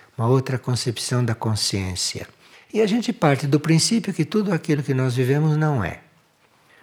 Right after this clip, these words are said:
Porque se a gente acha que está vivendo uma coisa que é, que é real, não vê o que nunca viu, não vê o que nunca percebeu. Então,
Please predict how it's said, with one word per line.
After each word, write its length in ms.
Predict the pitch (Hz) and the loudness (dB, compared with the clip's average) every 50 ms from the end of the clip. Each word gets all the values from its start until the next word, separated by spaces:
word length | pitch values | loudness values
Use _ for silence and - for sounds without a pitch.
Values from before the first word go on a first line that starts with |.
| _ _ - | _ _ -4
Porque 300 | - 131 123 - - 160 | -2 -2 -2 2 0 0
se 140 | 160 - 180 | 2 2 2
a 40 | 165 | 2
gente 320 | 147 196 202 180 - 202 | 4 4 2 2 2 2
acha 380 | 139 110 101 101 95 - - 117 | 2 2 2 0 -2 -6 -8 -6
que 80 | - | -6
está 220 | 117 - - 135 131 | -6 -4 0 0 2
vivendo 380 | 131 143 123 123 113 107 107 | 2 2 2 4 2 2 4
uma 180 | 110 110 113 107 | 2 2 2 2
coisa 260 | - 127 113 101 117 | 2 2 2 4 2
que 240 | 107 - - 127 113 | 0 0 2 2 4
é, 360 | 110 113 131 147 170 170 156 - | 6 6 4 2 2 -2 -4 -8
que 140 | - - 110 | -4 -2 0
é 60 | 104 | 0
real, 600 | 104 101 127 135 117 101 110 135 180 202 196 - - _ - - - - - - - _ _ _ _ _ - | 2 2 2 2 2 2 4 2 2 0 -2 -6 -14 _ -20 -20 -20 -20 -20 -20 -20 _ _ _ _ _ -18
não 320 | 156 156 160 190 202 190 | -10 -6 -2 -2 0 0
vê 320 | 156 110 110 101 87 82 - - _ _ _ _ _ _ _ _ _ _ _ _ _ _ | 0 0 0 -2 -2 -4 -10 -18 _ _ _ _ _ _ _ _ _ _ _ _ _ _
o 140 | - 131 110 | -10 -10 -10
que 200 | - - - 117 | -8 -4 -2 0
nunca 400 | 110 117 127 127 123 - 135 131 | 2 2 2 2 2 0 -2 -2
viu, 320 | 104 92 98 90 78 78 - - _ _ _ _ _ - | -2 -2 -2 -4 -4 -6 -10 -16 _ _ _ _ _ -2
não 220 | 127 139 147 147 | 2 4 4 4
vê 400 | 127 104 113 123 127 139 135 131 - - _ - | 4 2 2 2 2 2 0 -4 -14 -20 _ -8
o 100 | 113 110 | -8 -6
que 160 | - - 123 | -2 0 0
nunca 420 | 110 110 120 131 135 127 - 135 | 2 4 4 4 2 2 0 -2
percebeu. 720 | 123 - 139 123 117 - - 131 104 95 87 87 90 - - - _ _ _ _ _ _ _ - - - - | -2 0 0 0 0 0 -2 -2 -2 -2 -4 -6 -6 -10 -14 -20 _ _ _ _ _ _ _ -20 -20 -14 -4
Então, 320 | - 208 214 240 214 | -2 0 0 0 -2